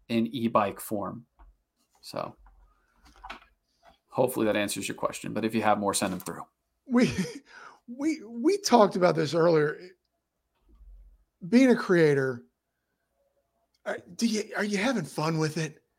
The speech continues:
Speaker 1: Of course. Yeah.
Speaker 2: Is
Speaker 1: I mean,
Speaker 2: it,
Speaker 1: it's
Speaker 2: is
Speaker 1: fun,
Speaker 2: it
Speaker 1: but
Speaker 2: a
Speaker 1: ever, uh, like
Speaker 2: I
Speaker 1: anything, there's, there's always trade-offs, you know, that people, people just assume that it's, it's heaven on earth, but it's, it's not, you know, like, there, there, there are aspects of it that are very real. Like,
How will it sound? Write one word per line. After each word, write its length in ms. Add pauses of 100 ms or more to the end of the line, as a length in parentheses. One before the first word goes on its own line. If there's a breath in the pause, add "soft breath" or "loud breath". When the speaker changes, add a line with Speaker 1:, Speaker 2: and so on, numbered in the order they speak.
(360)
Speaker 1:
Of 120
course. 480
Yeah. 220
Speaker 2:
Is 60
Speaker 1:
I 20
mean, 100
Speaker 2:
it, 60
Speaker 1:
it's 100
Speaker 2:
is 60
Speaker 1:
fun, 140
Speaker 2:
it 40
Speaker 1:
but 80
Speaker 2:
a 60
Speaker 1:
ever, 180
uh, 220
like 240
Speaker 2:
I 40
Speaker 1:
anything, 540
there's, 300
there's 200
always 560
trade-offs, 760
you 100
know, 160
that 160
people, 480 (800 loud breath)
people 280
just 180
assume 300
that 100
it's, 180
it's 240
heaven 240
on 160
earth, 220
but 100
it's, 300
it's 260
not, 380
you 100
know, 140
like, 160
there, 360
there, 260 (540)
there 280
are 100
aspects 400
of 140
it 80
that 120
are 100
very 320
real. 540
Like, 360